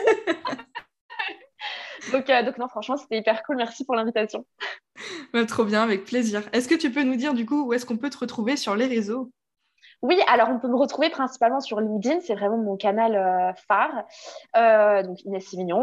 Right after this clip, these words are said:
Speaker 2: On peut me retrouver aussi sur Instagram que je développe de plus en plus maintenant. J'ai passé la barre des mille abos,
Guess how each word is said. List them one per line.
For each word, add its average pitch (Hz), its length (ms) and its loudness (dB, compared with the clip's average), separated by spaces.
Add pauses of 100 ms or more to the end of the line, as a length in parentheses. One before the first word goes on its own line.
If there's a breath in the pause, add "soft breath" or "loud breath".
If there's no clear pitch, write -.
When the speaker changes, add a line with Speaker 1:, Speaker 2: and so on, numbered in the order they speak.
Speaker 2:
On - 20 -4
peut 196 80 -4
me 190 80 -4
retrouver 214 260 4
aussi 285 220 2
sur 277 100 0
Instagram 262 560 2
que 240 80 -4
je 202 60 -6
développe 214 280 0
de 196 60 -6
plus 240 300 -6
en 277 100 0
plus 277 200 -8
maintenant. 285 420 0
J'ai 240 140 -2
passé 359 260 0
la 277 140 2
barre 302 200 0
des 285 140 -6
mille 339 180 -2
abos, 330 220 0